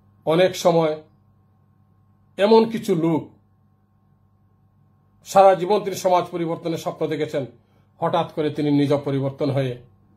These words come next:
আওয়ামী লীগে যোগদান করেন। তারপর তিনি নেতা হন, মন্ত্রী হন, এমপি হন, এবং তার কর্মীরা যখন বলে যে, "লিডার, আপনি তো আমাদেরকে কি দিয়েছিলেন?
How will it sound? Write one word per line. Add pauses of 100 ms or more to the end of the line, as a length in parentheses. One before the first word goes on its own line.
আওয়ামী
লীগে
যোগদান
করেন। (460)
তারপর
তিনি
নেতা
হন,
মন্ত্রী
হন,
এমপি
হন, (500)
এবং
তার
কর্মীরা
যখন
বলে (520)
যে,
"লিডার, (220)
আপনি
তো
আমাদেরকে (320)
কি
দিয়েছিলেন?